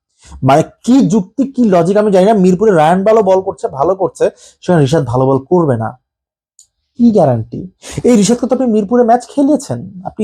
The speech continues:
রিশাদকে মিরপুরে ম্যাচ খেলিয়েছেন, সে ভালো করেছে, আপনি রিশাদকে রীতিমতো ড্রপ করছেন প্রতি ম্যাচে, ম্যাচের পর ম্যাচ ড্রপ। How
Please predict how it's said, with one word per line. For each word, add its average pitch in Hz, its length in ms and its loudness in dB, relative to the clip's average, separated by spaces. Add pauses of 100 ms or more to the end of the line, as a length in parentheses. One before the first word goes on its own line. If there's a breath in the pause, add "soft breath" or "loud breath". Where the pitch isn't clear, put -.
রিশাদকে 214 360 -2 (100)
মিরপুরে 185 320 2
ম্যাচ 202 100 -2 (100)
খেলিয়েছেন, 196 420 0
সে - 60 -4 (100)
ভালো 196 220 2
করেছে, 135 280 -2 (440)
আপনি - 160 -10 (560)
রিশাদকে 240 400 0
রীতিমতো 349 360 4
ড্রপ 269 220 2
করছেন 196 300 -6
প্রতি 180 200 -4
ম্যাচে, 147 140 -6 (220)
ম্যাচের 320 320 2
পর 392 140 2
ম্যাচ 208 120 0 (140)
ড্রপ। 127 160 0 (1400)
How - 120 0